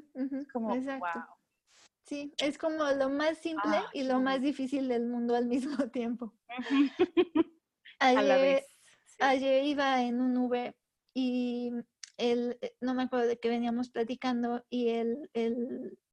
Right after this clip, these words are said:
Speaker 1: conductor de Uber me dijo una frase que le dice mucho su abuelita, que es, "¿Para qué tanto brinco si el suelo está parejo?".
Speaker 2: <laughs>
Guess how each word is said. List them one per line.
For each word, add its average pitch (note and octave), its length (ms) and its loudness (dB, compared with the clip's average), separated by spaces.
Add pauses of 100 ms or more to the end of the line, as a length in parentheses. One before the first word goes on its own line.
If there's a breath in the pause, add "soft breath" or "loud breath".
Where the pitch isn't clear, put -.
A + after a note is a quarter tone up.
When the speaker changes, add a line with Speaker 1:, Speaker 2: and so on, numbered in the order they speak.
Speaker 1:
conductor A#3 520 0
de A#3 140 4
Uber A#3 280 2
me A3+ 160 0
dijo A#3 440 -4 (220)
una B3 280 0
frase A#3+ 340 -2
que A3+ 140 -2
le A3+ 140 0
dice A#3 540 -4
mucho A#3 340 -4
su A#3 120 -10
abuelita, A#3+ 720 -2 (840 loud breath)
que B3 440 0
es, - 200 -10 (540 soft breath)
"¿Para C4+ 260 0
qué D4+ 160 -2
tanto D4+ 480 -4
brinco C4+ 580 -4 (120)
si - 180 -4
el A#3+ 120 0
suelo C4 300 0
está B3 300 -6
parejo?". A#3 480 -8 (1300 loud breath)
Speaker 2:
<laughs> - 440 -6